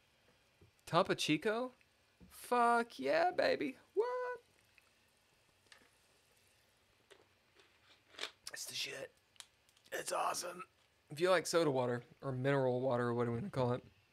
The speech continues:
God damn. Chess Dummy, I like Chess Dummy <laughs> 'cause I won. No. <clears throat> Chess Dummy played well.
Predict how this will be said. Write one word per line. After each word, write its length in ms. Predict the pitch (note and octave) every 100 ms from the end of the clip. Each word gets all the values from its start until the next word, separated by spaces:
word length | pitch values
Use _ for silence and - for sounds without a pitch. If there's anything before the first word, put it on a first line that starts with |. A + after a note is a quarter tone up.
| _ - - - - _ _ -
God 240 | C#3+ F3
damn. 300 | C#3 D3+ C#3 E3 - - - - - - - - - - - - - - _ _ _ -
Chess 320 | - B3 A#3
Dummy, 480 | F3 G#3+ A3 A3+ A3
I 180 | - F3+
like 260 | G3 F#3+
Chess 280 | F3+ F3+ E3+
Dummy 360 | - E3+ E3 D#3+
<laughs> 100 | -
'cause 300 | G#2 G2+ -
I 60 |
won. 400 | D#3 - F3+ F#3 C#3 - -
No. 300 | C#3+ - - _
<clears throat> 140 | _
Chess 460 | - B3 F#3+ E3 B3+
Dummy 180 | C#4 B3+
played 200 | B3+ B3
well. 260 | B3+ -